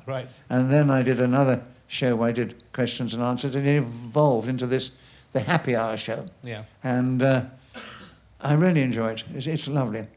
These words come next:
Speaker 2: And if you're coming up, by the way, it's at the Pleasance, <laughs> uh, uh, at the Cabaret Bar.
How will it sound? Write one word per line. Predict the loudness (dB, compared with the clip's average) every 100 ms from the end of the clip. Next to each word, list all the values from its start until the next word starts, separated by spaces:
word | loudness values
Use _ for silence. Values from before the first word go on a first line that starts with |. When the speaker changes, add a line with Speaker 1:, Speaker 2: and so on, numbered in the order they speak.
| _ -2
Speaker 2:
And | 2
if |
you're | 2
coming | 4 4 6
up, | 4 2
by | 2
the | 4
way, | 4 4 -2 -8 -2
it's | 0
at | 2
the | 4
Pleasance, | 6 6 4 0 -2 -8
<laughs> | -12 -10 -8 -8
uh, |
uh, | -6 -4 -4 -2 -2 0 0 0 -2 -2 -4 -4 -6 -6 -6 -8 -6
at | -4
the | 0
Cabaret | 2 4 6 6
Bar. | 4 4 4 2 0